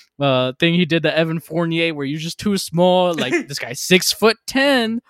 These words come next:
Speaker 1: six-foot-ten, and he has guard skill. Like, this is ridiculous. He's shot creating for himself at the three-point line. I mean, dear God.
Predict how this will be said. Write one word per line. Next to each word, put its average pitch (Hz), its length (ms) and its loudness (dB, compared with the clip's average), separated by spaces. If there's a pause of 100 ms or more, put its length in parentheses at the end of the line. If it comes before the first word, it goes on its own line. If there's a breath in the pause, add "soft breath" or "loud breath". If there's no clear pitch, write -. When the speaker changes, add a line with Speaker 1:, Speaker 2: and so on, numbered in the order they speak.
(140)
Speaker 1:
six-foot-ten, 175 1400 -2 (340 soft breath)
and 147 160 -6
he 147 100 -8
has 147 320 0
guard 165 380 4
skill. - 360 -14 (400 soft breath)
Like, 135 260 -8
this 175 200 -2
is 165 160 -2
ridiculous. 170 640 0
He's 170 240 -4
shot 175 400 -2
creating 180 320 0
for 175 140 -4
himself 151 360 -4
at 165 80 -14
the 165 60 -12
three-point 135 480 -8
line. 110 220 -10
I 135 100 -2
mean, 139 160 -4
dear 143 200 -2
God. 113 360 -4